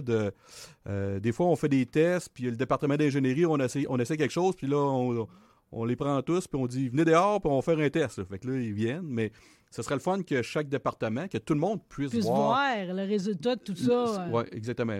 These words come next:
Speaker 1: Tu sais, voir ce que notre produit fait, puis ce que eux ont fabriqué, parce que c'est eux qui ont fait, ils ont, ils ont tous une petite part là-dedans, là. C'est quelqu'un qui peut avoir soudé une pièce, puis l'autre peut l'avoir peinturée,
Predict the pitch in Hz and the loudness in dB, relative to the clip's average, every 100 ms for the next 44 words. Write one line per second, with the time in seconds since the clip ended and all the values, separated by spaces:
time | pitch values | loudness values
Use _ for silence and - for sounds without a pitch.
0 | - 127 123 120 _ 123 143 151 - 143 | -6 -6 -6 -8 _ -6 -4 -4 -4 0
1 | 151 151 135 120 123 - 170 208 - 120 | 0 0 -2 -2 -4 -4 -4 -4 -8 -14
2 | - 139 131 - 170 240 285 - _ _ | -2 -2 -2 0 4 4 4 -2 _ _
3 | - 110 120 107 95 143 117 - 104 117 | -10 -4 -4 -4 -6 -6 -6 -10 -10 -6
4 | 101 - _ _ _ _ _ - 123 135 | -8 -10 _ _ _ _ _ -10 2 2
5 | 254 160 - 147 - 123 117 113 123 113 | 4 0 0 -2 0 -2 -2 -2 0 0
6 | 202 202 143 131 - 156 160 143 131 190 | 0 -2 -4 -6 -2 2 2 0 -2 -6
7 | 113 98 - _ _ - 127 120 180 151 | -6 -8 -12 _ _ -10 -6 -2 0 4
8 | 156 151 143 143 170 151 - 156 156 185 | 4 2 -4 0 0 0 2 6 6 4
9 | - - 131 143 160 - 147 139 147 147 | -4 -10 -2 0 0 -2 -2 2 2 2
10 | 139 - 147 151 165 190 | -2 -2 -4 -2 -2 -4